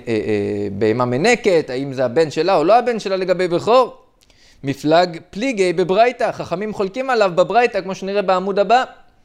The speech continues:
אז אם כן, זה לא דעת יחיד שאמר משהו במשנה שאף אחד לא חולק עליו. אז לא על זה כנראה התכוון רב שהלכה כמותו. אלא, מה תגיד, עד רבי יוסי בן המשולם, במשנה הבאה שההלכה שהוא אומר,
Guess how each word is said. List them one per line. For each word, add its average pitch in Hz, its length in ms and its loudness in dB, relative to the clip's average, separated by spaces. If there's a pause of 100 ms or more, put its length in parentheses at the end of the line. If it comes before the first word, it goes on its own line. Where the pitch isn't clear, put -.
(680)
אז 123 200 -6
אם 151 180 2
כן, 156 240 2
זה 143 140 0
לא 214 420 4
דעת 208 260 2
יחיד 196 380 -2
שאמר 180 400 0
משהו 175 320 -2
במשנה 160 400 -2
שאף 160 220 0
אחד 156 120 -2
לא 151 80 2
חולק 143 300 -2
עליו. 127 200 2 (440)
אז 113 240 -2
לא 160 180 6
על 190 60 4
זה 190 140 -4
כנראה 180 280 -2
התכוון 170 380 -2
רב 156 380 4 (280)
שהלכה 135 640 -2
כמותו. 127 420 -8 (800)
אלא, 220 480 4
מה 185 160 -4
תגיד, 165 440 -4
עד 127 140 -8
רבי 117 260 -6
יוסי 165 200 -2
בן 143 160 -4
המשולם, 131 560 -4
במשנה 139 380 -6
הבאה 143 360 -2
שההלכה 190 760 0
שהוא 214 180 -2
אומר, 247 260 0